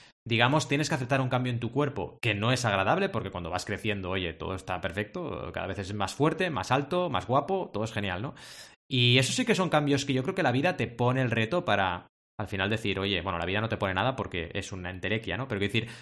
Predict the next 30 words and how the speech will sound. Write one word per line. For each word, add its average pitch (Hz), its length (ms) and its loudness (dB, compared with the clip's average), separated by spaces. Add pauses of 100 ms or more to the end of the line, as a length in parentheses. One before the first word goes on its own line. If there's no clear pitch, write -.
(140)
que - 80 6
al 120 100 8
final 123 380 4
es 147 220 2
un, 151 340 2
es 143 160 2
una 170 140 6
lección 131 360 4
de 120 80 2
vida, 98 260 2
¿no? 175 180 -4 (460)
El 107 360 0
ir, 120 400 0
eh, 110 260 -6
haciéndote 143 380 2
viejo 139 340 2
cuando 98 300 0
puedes, - 420 -4
porque 98 220 -6
hay 98 40 -4
gente 113 220 -4
que 117 80 0
desgraciadamente 110 720 2
no, 95 320 2
no 107 140 -2
puede 107 160 2
vivir 98 380 0
ese 113 220 -2
cambio, 95 380 2
¿no? 147 220 -8